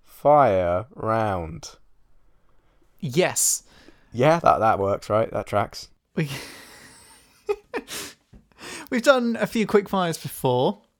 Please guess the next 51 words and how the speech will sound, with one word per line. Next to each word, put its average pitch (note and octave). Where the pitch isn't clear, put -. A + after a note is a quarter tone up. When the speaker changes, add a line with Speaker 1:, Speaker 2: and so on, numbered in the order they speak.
Speaker 2:
Um, B2
they're E3
very F#3+
popular C#3+
with A#2+
me. C3
I C#3+
like B2+
them, B2+
so -
I D#3
don't C#3+
Speaker 1:
I, -
Speaker 2:
see D3+
Speaker 1:
I D3
Speaker 2:
any F#3+
Speaker 1:
enjoy E3+
doing D3+
Speaker 2:
reason C3
Speaker 1:
them. A#2+
Speaker 2:
to B2
discontinue B2+
this A2+
tradition. -
Speaker 1:
So, -
wait, F#2+
so A#2
the A2+
goal D#3
of, B2
of A#2
sort A2+
of G2+
these G2
is G2
we'll G#2
give C#3
each C3
other G#2+
an A2
idea, G#2
and F#2
then F#2
we F#2+
just F#2+
have A2
to, G2+
as F2+
quickly -
as G2+
possible, G2